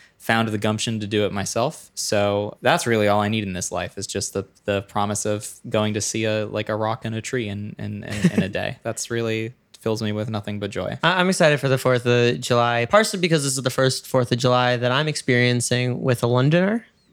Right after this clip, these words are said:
Speaker 1: Right.
Speaker 2: <laughs> So I'm making all of the American Revolution jokes I can.
Speaker 1: Right. As, as,
Speaker 2: Uh,
Speaker 1: as one should.
Speaker 2: as one does. This is the first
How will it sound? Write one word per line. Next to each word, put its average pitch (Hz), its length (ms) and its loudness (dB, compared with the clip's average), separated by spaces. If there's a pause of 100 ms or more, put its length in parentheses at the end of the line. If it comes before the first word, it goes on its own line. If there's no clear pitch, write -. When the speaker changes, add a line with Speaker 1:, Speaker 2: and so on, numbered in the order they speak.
(260)
Speaker 1:
Right. 110 420 2
Speaker 2:
<laughs> - 340 2 (260)
So 151 120 2
I'm 151 200 6
making 143 420 0 (500)
all 165 240 8
of 139 60 4
the 131 120 4
American 123 320 2
Revolution 123 440 2
jokes 120 280 -2
I - 80 -4
can. 123 340 -4
Speaker 1:
Right. 101 260 0 (200)
As, 107 160 0
as, 127 240 2
Speaker 2:
Uh, 123 40 -2
Speaker 1:
as 101 200 -2
one 92 160 -6
should. 156 160 2
Speaker 2:
as 147 120 2
one 135 180 4
does. 131 420 0
This 170 160 4
is 185 60 4
the 175 80 4
first - 540 0